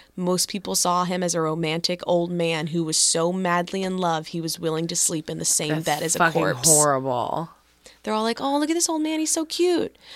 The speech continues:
Speaker 1: But
Speaker 2: But
Speaker 1: catch
Speaker 2: poor
Speaker 1: this.
Speaker 2: family.
Speaker 1: Uh,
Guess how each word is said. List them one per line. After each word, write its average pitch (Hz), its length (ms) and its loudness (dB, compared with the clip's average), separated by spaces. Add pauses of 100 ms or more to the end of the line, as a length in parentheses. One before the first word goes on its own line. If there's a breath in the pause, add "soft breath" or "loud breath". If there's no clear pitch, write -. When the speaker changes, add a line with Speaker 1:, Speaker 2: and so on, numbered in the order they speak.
(640 loud breath)
Speaker 1:
But 208 200 4
Speaker 2:
But 262 320 2
Speaker 1:
catch 269 160 8
Speaker 2:
poor 262 100 6
Speaker 1:
this. - 20 -2
Speaker 2:
family. 240 880 6 (400 loud breath)
Speaker 1:
Uh, 202 220 8